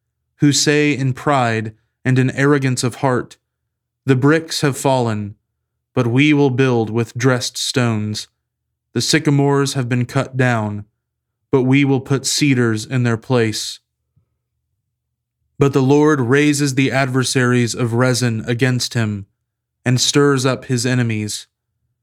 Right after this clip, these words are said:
The Syrians on the east and the Philistines on the west devour Israel with open mouth. For all this his anger has not turned away,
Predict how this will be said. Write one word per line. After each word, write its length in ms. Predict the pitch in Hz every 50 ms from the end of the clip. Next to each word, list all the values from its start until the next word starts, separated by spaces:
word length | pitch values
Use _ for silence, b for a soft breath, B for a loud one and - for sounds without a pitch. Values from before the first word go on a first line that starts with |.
| _ _ _ _ _ _ _ _ _ _ _ _
The 100 | 135 135
Syrians 680 | - - - 156 156 151 151 151 147 151 151 147 135
on 240 | 143 - 135 131 131
the 180 | 127 113 101 135
east 420 | 143 147 143 - - - - - _ _ _ _ _ _
and 140 | - 127 127
the 60 | 123
Philistines 800 | - - 147 143 147 143 139 - - 143 135 135 135 135 131 127
on 220 | - - 127 127
the 80 | 123 120
west 520 | 113 123 123 120 113 - - - - - _ _ _ _ _ _ _ _ _ -
devour 480 | 123 117 120 127 131 135 131 131 131
Israel 560 | 110 131 131 120 117 123 127 123 123 120 117
with 180 | 113 113 107 - -
open 340 | - 127 113 - 127 120 117
mouth. 460 | 117 113 107 101 101 - - - _ _ _ _ _ _ _ _ _ _ _ _ _ _ _ _ _ -
For 160 | - 139 135
all 240 | 107 143 147 151 147
this 320 | 131 131 123 113 - -
his 200 | - 135 123 113
anger 480 | - 131 139 139 139 131 143 139 135 123
has 200 | 127 123 113 123
not 320 | 131 131 131 - - -
turned 300 | - 135 131 127 127 120
away, 480 | 120 117 123 120 113 107 104 104 101